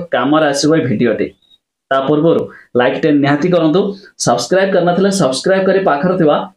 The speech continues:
ଘଣ୍ଟି ଚିହ୍ନକୁ ଦବାଇ ଦିଅନ୍ତୁ। ତେବେ ଏଥିପାଇଁ ନା ଆପଣଙ୍କ smartphone open କରିବେ, ଯେକୌଣସି ଗୋଟେ browser open କରିବେ, ଯେମିତିକି ମୁଁ ଏ iPhone-ର Safari browser open କରିଛି, ଆପଣ ଚାହିଁଲେ Chrome browser open କରିପାରିବେ।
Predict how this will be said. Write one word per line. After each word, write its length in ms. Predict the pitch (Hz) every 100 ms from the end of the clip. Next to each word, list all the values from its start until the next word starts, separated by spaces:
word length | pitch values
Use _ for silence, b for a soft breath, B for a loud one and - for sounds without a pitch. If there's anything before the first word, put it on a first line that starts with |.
| -
ଘଣ୍ଟି 340 | 139 139 147
ଚିହ୍ନକୁ 460 | 180 160 135 208 196 _ -
ଦବାଇ 320 | 139 135 131
ଦିଅନ୍ତୁ। 280 | 120 104 98 -
ତେବେ 300 | _ - 196
ଏଥିପାଇଁ 340 | 180 208 226
ନା 120 | 226
ଆପଣଙ୍କ 420 | 220 202 202 202 208
smartphone 640 | 214 - 156 156 165 196 185
open 280 | 180 180
କରିବେ, 320 | 175 170 190 -
ଯେକୌଣସି 580 | 127 143 143 175 - 175
ଗୋଟେ 160 | 170
browser 460 | 170 143 139 147 190
open 300 | 180 170 170
କରିବେ, 220 | 165 170
ଯେମିତିକି 460 | 165 151 160 160 160
ମୁଁ 220 | 160 165
ଏ 160 | 165 160 135
iPhone-ର 420 | 135 143 156 160
Safari 420 | - 131 - 160
browser 300 | 156 151 156
open 280 | 147 147 151
କରିଛି, 340 | 151 156 202 B B B
ଆପଣ 300 | 127 156 160
ଚାହିଁଲେ 320 | 156 160 160 165 -
Chrome 220 | 160 180
browser 340 | 170 165 170
open 280 | 165 160 160
କରିପାରିବେ। 460 | 160 151 147 196